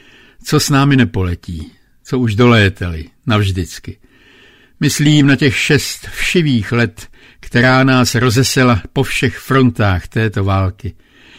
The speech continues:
která nás odvála na všechna možná anglická letiště, od Portsmouthu až po Orkneyské ostrovy, která si denně vybírala z našeho středu svou daň. Při každém rolování na start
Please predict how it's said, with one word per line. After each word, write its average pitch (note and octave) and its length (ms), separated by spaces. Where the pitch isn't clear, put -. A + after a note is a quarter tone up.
která D3+ 280
nás D#3 260
odvála D#3+ 440
na D#3 100
všechna D3 380
možná A#2+ 500
anglická A#2+ 480
letiště, A#2 600
od B2+ 140
Portsmouthu C3 720
až D3+ 240
po A#2+ 140
Orkneyské C3 680
ostrovy, F2+ 600
která F3 380
si D3+ 200
denně G#2 560
vybírala A#2 640
z G#2+ 60
našeho A2 400
středu A2+ 460
svou G#2 320
daň. D2 340
Při G3 180
každém E3 520
rolování C3 680
na C#3+ 120
start G#2 580